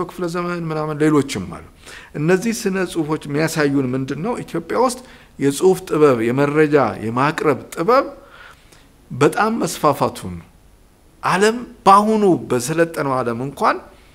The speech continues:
ልዩ ናቸው፣ የዓለም ቅርስ ናቸው ብሎ ስለመዘገባቸው። በሚኒሊክ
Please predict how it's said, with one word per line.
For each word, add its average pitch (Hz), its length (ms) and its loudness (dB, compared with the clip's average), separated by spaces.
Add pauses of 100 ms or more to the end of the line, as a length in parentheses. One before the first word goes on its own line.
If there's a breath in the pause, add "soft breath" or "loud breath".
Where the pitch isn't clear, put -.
(1400 soft breath)
ልዩ 202 280 2 (120)
ናቸው፣ 143 500 0
የዓለም 170 400 0
ቅርስ - 340 -2
ናቸው 113 320 -6
ብሎ 101 220 -6
ስለመዘገባቸው። - 840 -14 (1500)
በሚኒሊክ 143 540 0